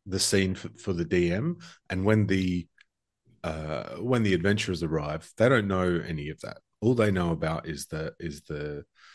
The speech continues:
the, the, that the Sunless Citad-, Citadel exists, that people go adventuring there, and that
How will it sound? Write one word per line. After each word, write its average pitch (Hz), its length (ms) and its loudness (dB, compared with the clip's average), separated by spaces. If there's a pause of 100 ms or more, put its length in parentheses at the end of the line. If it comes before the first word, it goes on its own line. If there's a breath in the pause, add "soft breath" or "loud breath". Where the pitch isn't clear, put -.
(600 loud breath)
the, 80 160 -8 (380)
the, 87 180 -4 (120)
that 90 140 -6
the - 80 -4
Sunless 90 400 2
Citad-, 82 260 2
Citadel 80 560 -2
exists, 92 800 0
that 90 140 -4
people 87 200 0
go 80 140 2
adventuring 95 520 0
there, 98 320 -2 (420 soft breath)
and 80 300 -4
that 76 500 -6